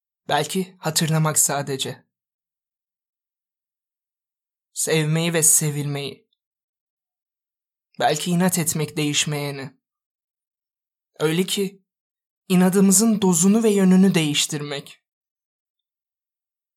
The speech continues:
Değişmek bir şekilde, evet.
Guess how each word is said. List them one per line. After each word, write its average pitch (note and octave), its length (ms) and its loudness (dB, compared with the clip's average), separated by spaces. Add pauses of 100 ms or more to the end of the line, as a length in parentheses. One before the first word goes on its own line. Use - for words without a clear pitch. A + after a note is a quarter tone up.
(1300)
Değişmek F3+ 500 0
bir D#3+ 60 -2
şekilde, D3 360 -4
evet. D3+ 360 -8